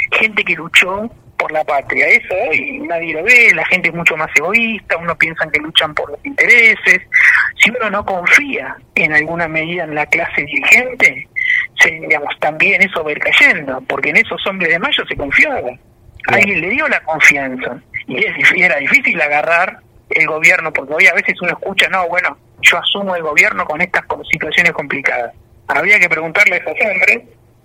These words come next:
Speaker 1: y mujeres cómo asumieron el gobierno el veinticinco de mayo.
Speaker 2: Claro.
Speaker 1: Me parece que la cosa está mucho más complicada de las que, de muchas de las que podemos vivir hoy, ¿no?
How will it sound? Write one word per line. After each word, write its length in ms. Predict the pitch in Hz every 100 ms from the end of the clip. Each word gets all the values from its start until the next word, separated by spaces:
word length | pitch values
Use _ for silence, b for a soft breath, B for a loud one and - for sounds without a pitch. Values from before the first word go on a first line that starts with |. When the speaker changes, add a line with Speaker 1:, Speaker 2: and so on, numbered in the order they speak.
| _ -
Speaker 1:
y 180 | - 180
mujeres 400 | 160 - 196 226
cómo 200 | - -
asumieron 480 | - 135 175 - 160
el 140 | 151 151
gobierno 340 | 147 170 170
el 80 | 139
veinticinco 380 | 139 - 147 135
de 60 |
mayo. 300 | 127 123 - - _ _ - -
Speaker 2:
Claro. 60 |
Speaker 1:
Me 80 | -
parece 260 | - 190 165
que 60 |
la 100 | 151
cosa 200 | 143 208
está 200 | - 165
mucho 300 | 151 214 170 156
más 140 | 180
complicada 760 | 175 165 - - 190 220 262 269 _ - - _ _ _ _ _ _ _ _ _ _ _ -
de 180 | 160 156
las 160 | 139 -
que, 560 | - 135 131 127 131 143
de 100 | 139
muchas 320 | 139 185 196 156
de 40 |
las 80 | 143
que 100 | 139
podemos 340 | - 147 147 139
vivir 260 | 143 151
hoy, 160 | 214
¿no? 80 | 143